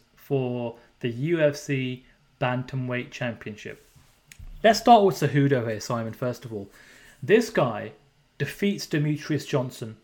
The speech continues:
for the flyweight title. He then defends the title against, in, you know, to, to, to, you know, to be blatant and blunt about it, a juiced up T J Dillashaw. And then he finishes Marlon Moraes to win the,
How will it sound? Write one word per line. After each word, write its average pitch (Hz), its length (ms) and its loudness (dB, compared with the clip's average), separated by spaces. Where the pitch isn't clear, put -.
for - 100 -20
the 135 80 -4
flyweight 120 600 -4
title. 107 420 -10
He 156 180 -4
then 165 200 -2
defends 165 840 0
the 131 80 -4
title 113 540 -2
against, 139 500 -2
in, 139 260 -2
you 143 120 -4
know, 117 160 -4
to, 127 260 0
to, 123 380 -6
to, 131 380 -8
you - 80 -8
know, - 60 -6
to - 140 -14
be 156 120 2
blatant 147 460 4
and 123 360 -6
blunt 147 260 4
about 127 260 2
it, 143 60 -4
a 127 60 -4
juiced 156 460 -2
up 131 260 2
T 165 280 -2
J 139 520 0
Dillashaw. 131 600 -2
And 151 200 4
then 185 180 6
he 175 80 0
finishes 190 800 0
Marlon 156 380 4
Moraes 139 600 2
to 143 100 -4
win 135 220 2
the, 127 120 -4